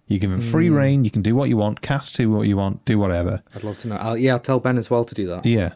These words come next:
Speaker 1: I'd love to hear you, what, what you'd plan.
Speaker 2: Hmm.
Speaker 1: Um, if anybody else has any thoughts about the panel,
Speaker 2: Sorry?
Speaker 1: the com-, if any,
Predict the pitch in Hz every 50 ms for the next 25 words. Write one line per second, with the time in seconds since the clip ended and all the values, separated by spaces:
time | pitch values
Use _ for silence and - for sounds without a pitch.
0 | - - - - 92 107 113 123 139 147 147 147 135 - - - 113 104 104 104
1 | 101 98 95 92 95 95 95 92 - - - 101 95 90 - _ _ _ _ _
2 | _ _ _ _ _ _ _ _ - 131 110 101 90 104 98 87 - - - _
3 | _ _ - - - - 110 101 92 82 85 95 117 - - - 110 104 101 98
4 | 95 - - - - - - - - - 110 113 113 110 104 - - _ _ -
5 | 127 - 143 139 135 123 120 113 113 110 117 120 120 - - - - - - -
6 | 120 113 110 98 - - _ _ _ _ _ _ _ _ _ - 117 120 113 113
7 | 110 107 104 104 101 101 - _ _ - - - - - - 120 113 113 113 107
8 | 92 - - - - - - - - - - _ _ _ _ - 113 - 104 101
9 | - 98 101 - - - - 113 113 123 143 185 196 - - _ - _ _ _
10 | _ _ _ _ _ _ _ _ - - - - 131 - 208 - - - 123 127
11 | - - - - - - - 202 185 - - - - - - - - 147 165 -
12 | 202 202 208